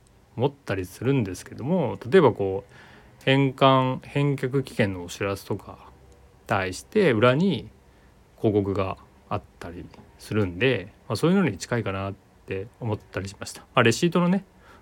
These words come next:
裏とかの広告もたまに見かけますけど、あれ本当効果あるのかなとか思ったりしたりするんで、まあ、どんな感じかはわからないんですが、これちょっと見る機会があれば見てきて、どんな感じか見てこようかなと思います。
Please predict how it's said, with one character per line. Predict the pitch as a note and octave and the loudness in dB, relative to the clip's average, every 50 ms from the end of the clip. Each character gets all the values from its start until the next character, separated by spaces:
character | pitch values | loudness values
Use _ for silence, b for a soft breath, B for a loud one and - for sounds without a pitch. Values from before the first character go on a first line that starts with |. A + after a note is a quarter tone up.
| B - | B 2
裏 | A#2+ C#3 C#3 | 4 4 4
と | A#2+ G2+ | 2 -2
か | - F#2 F2 - - _ - _ - G#2 | -4 -6 -8 -10 -14 _ -20 _ -10 -10
の | G2 F#2 F2 - - _ - | -10 -10 -10 -14 -20 _ -4
広 | - A2 G2+ | -2 0 0
告 | G#2 F2+ G2+ | 0 -2 -4
も | G2+ | -6
た | - - - | -8 -2 2
ま | A#2 C3 C#3+ C#3+ C#3+ | 4 6 6 6 4
に | C#3 C#3 | 4 2
見 | C#3 C3 A#2+ | 0 0 0
か | C3 | -2
け | A#2 C3 | -2 -2
ま | C3+ C3+ | -4 -6
す | B2+ - | -6 -6
け | - F#2+ | -10 -10
ど、 | F#2 F#2 F#2 F2+ F#2 - B B B B B B B B B B | -8 -8 -8 -10 -12 -16 B B B B B B B B B B
あ | - | 2
れ | C#3+ | 4
本 | B2+ F#3+ F#3+ | 4 4 2
当 | - G3 | 2 4
効 | - G#3+ E3 | 4 4 6
果 | - G#2 | 6 6
あ | A2 | 4
る | A#2+ A2 | 4 2
の | F#2+ | 0
か | F2+ F2+ | -4 -8
な | F2+ F2+ F2+ F2+ | -8 -8 -10 -10
と | - - | -12 -14
か | - - - - - - E3+ | -14 -14 -14 -16 -14 -14 -10
思 | C3 A2 G#2 | -8 -8 -8
っ | |
た | - - G2 | -6 -6 -6
り | F#2+ F#2 | -6 -6
し | - | -8
た | - - | -10 -10
り | F#2 F2 G2 - - _ _ _ | -10 -10 -12 -18 -20 _ _ _
す | - - - | -16 -12 -8
る | G#2 G2+ | -6 -6
ん | F#2 F2+ F2+ | -6 -6 -4
で、 | G#2+ A2+ A2 G2+ F#2+ G2 - - _ _ _ _ _ _ _ _ - | -2 -2 -2 -2 -4 -8 -12 -20 _ _ _ _ _ _ _ _ -6
ま | - | -4
あ、 | - | -2
ど | G#2 G#2+ G2 | 0 0 0
ん | G2+ | 0
な | G2 F#2+ G2 G2+ - _ _ b b b b b b b b b _ - | 0 -2 -2 -4 -8 _ _ b b b b b b b b b _ -2
感 | A#2+ A#2 A2+ | 0 0 0
じ | A#2 | 2
か | - E3 | 0 0
は | A2+ | 0
わ | F#2+ | 0
か | - G#2 | 0 -2
ら | A2 | -2
な | A2 G#2 F2+ | -2 -2 -6
い | E2+ | -8
ん | E2+ G2 | -14 -18
で | A2+ - - | -20 -20 -20
す | - - - | -20 -12 -4
が、 | A#2+ C3 C3+ B2 - - B2 b b b b b b b _ | 0 0 0 0 0 -4 -10 b b b b b b b _
こ | - D#3+ | -6 -2
れ | D3 | 0
ち | |
ょ | F3+ | 0
っ | D#3+ | 2
と | - B2+ | 2 4
見 | C3+ B2 | 4 4
る | A2 | 2
機 | - - | 0 -2
会 | - F#2+ F#2 | -4 -6 -6
が | F#2 | -6
あ | F2+ | -8
れ | F2+ | -10
ば | F2 F#2+ F#2 F#2 | -10 -12 -14 -10
見 | G#2 G#2 | -10 -8
て | - - F#2+ | -8 -8 -10
き | - - | -10 -8
て、 | - - F3 E3 C3 G#2+ | -4 -2 0 2 2 2
ど | G2 G#2+ | 0 0
ん | G#2+ G#2+ | 0 0
な | G#2+ G2 | 0 0
感 | - G#2+ G#2 G#2+ | -2 -2 -2 -2
じ | G#2 G#2 | -4 -4
か | - G#2+ | -6 -6
見 | G2+ G2 | -6 -6
て | F2 - | -8 -8
こ | - G#2 | -6 -4
よ | G#2 G2+ | -4 -2
う | G2 | -2
か | A2 | -2
な | B2+ C#3+ D#3 D#3 C#3+ | 0 0 0 0 0
と | - - | -2 -6
思 | G2 F#2 F2+ | -8 -8 -8
い | F2+ F#2 | -10 -6
ま | G2 B2 D3+ D3+ | -2 -2 -2 -2
す。 | - - - | -2 -6 -14